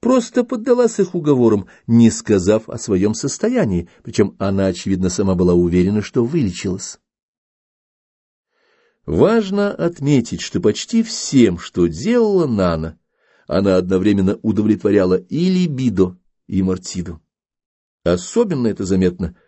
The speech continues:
в ночь катастрофы, когда она получала сексуальное удовольствие от двоих мужчин, одновременно заражая их. Это видно также в ее смешанных чувствах по поводу мистера Крона. В сущности, сама этого не сознавая,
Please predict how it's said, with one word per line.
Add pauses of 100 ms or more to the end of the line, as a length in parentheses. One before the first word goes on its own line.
(180)
в
ночь
катастрофы,
когда
она (280)
получала
сексуальное
удовольствие (160)
от
двоих
мужчин, (160)
одновременно
заражая
их. (1200)
Это
видно
также
в
ее
смешанных
чувствах (260)
по
поводу
мистера
Крона. (760)
В
сущности,
сама
этого
не
сознавая,